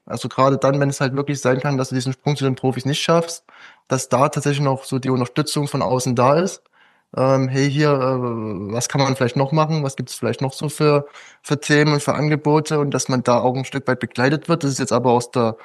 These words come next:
Fußballbrille betrachtet und da kann ich wahrscheinlich auch nicht für alle Fußballvereine sprechen. Ähm,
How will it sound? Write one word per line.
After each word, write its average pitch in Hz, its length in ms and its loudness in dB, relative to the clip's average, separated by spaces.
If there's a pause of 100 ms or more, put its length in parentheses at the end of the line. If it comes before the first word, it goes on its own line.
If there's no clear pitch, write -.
(340)
Fußballbrille 165 760 2
betrachtet 160 600 -2
und 143 100 -2
da 131 100 -2
kann 131 180 -4
ich 127 100 -6
wahrscheinlich 120 240 -4
auch 120 40 2
nicht 123 140 -4
für - 80 -4
alle 143 200 0
Fußballvereine 151 680 -2
sprechen. 147 460 -6 (680)
Ähm, 131 640 4